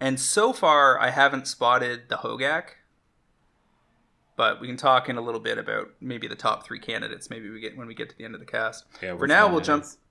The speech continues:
Speaker 1: we'll jump over, and instead of looking at Legacy or Pioneer this week, at the prompting of, uh, a pro trader or two,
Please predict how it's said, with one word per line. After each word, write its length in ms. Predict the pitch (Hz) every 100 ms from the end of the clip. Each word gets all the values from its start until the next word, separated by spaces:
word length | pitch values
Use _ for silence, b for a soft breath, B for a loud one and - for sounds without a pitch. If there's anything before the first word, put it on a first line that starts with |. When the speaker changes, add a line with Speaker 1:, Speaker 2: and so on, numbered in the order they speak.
| _
Speaker 1:
we'll 160 | 143 131
jump 200 | 139 143
over, 220 | 139 135
and 80 | 123
instead 240 | 120 185
of 80 | 240
looking 220 | 226 190
at 80 | 123
Legacy 320 | 123 135 -
or 40 | 117
Pioneer 460 | - 117 113 208
this 180 | 220 -
week, 280 | 104 101 -
at 60 | -
the 40 |
prompting 680 | - 139 139 135 123 117 -
of, 460 | 120 113 113 110 -
uh, 160 | 113 -
a 40 |
pro 220 | - 127
trader 320 | 139 127 107 104
or 80 |
two, 300 | 101 110 107